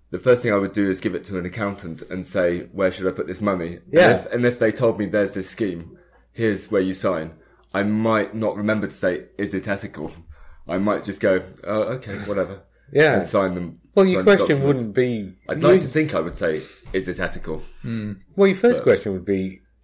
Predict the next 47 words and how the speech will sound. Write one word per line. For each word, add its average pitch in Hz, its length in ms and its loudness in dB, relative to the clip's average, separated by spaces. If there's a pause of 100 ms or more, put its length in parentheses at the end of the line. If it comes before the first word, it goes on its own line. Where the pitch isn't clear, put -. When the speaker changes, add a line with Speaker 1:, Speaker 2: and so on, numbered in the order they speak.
(200)
Speaker 2:
if - 340 -6
you 113 100 0
were 101 120 6
to 107 180 2
ask 110 200 -2
that 90 200 -8
question, 95 500 -4
"Is 104 180 -2
it 92 80 0
legal?" 104 540 0
Not, 98 200 -4
"Is 95 120 -4
it 92 120 -4
ethical?" 101 480 -8 (520)
Speaker 1:
Yeah. 87 440 -4 (840)
Wasn't, 110 400 -12 (440)
I 117 80 -4
think 123 280 -4
the, 107 60 -8 (240)
the, - 380 -18
well, 92 420 -4
I - 40 -10
think 135 200 -4
what 110 140 2
you 110 100 -2
do 113 180 0
is 92 160 -4
you'd 98 140 -4
assume 120 340 -2
it's - 160 -10
legal 92 280 -2
because 92 440 -6
you're 95 100 -2
paying 95 300 -4
accountants 90 640 -10
to - 140 -18
do 87 200 -2
it. 76 260 -10
So 90 180 -4
the 90 120 -2
accountants 92 480 -8
would 87 180 -8
have 87 220 -10
a 82 40 -12
presumption 87 540 -8
of 76 100 -14
legality. 87 520 -6